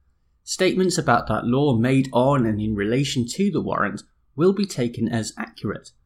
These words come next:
although contradicting evidence can be admitted in a case.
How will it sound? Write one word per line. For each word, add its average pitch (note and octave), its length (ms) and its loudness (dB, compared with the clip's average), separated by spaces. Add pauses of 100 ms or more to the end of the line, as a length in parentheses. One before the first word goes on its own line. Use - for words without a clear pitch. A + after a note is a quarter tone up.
(240)
although A#2 280 0
contradicting A#2+ 720 -2
evidence G#2 440 -6
can D#3 320 0
be D3 140 0
admitted A2 500 -6
in G2 140 -8
a F#2 60 -12
case. - 560 -10